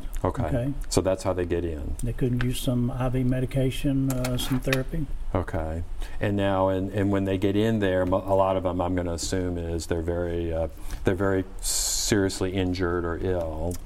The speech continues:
Speaker 2: Some
Speaker 1: You
Speaker 2: are,
Speaker 1: know, and they're
Speaker 2: yes.
Speaker 1: often, you're, I'm gonna assume you're oftentimes dealing with family members and you're having care plan meetings and whatnot.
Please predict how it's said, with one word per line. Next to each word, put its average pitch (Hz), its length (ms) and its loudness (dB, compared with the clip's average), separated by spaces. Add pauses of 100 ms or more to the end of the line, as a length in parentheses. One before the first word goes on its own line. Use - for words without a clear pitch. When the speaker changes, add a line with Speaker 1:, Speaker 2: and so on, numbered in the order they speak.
(200)
Speaker 2:
Some 117 260 0
Speaker 1:
You 117 60 2
Speaker 2:
are, 113 80 0
Speaker 1:
know, 90 180 0
and 92 160 0
they're 92 80 4
Speaker 2:
yes. 101 80 2
Speaker 1:
often, 98 340 2
you're, 87 240 0
I'm 95 120 0
gonna 90 140 0
assume 92 280 0
you're 87 160 0
oftentimes 87 640 -2
dealing 87 320 -2
with 82 140 -4
family 90 360 -2
members 90 560 0
and 87 100 -2
you're 85 100 -2
having 85 280 -2
care 90 240 0
plan 98 300 -2
meetings 95 440 0
and 90 120 0
whatnot. 95 500 0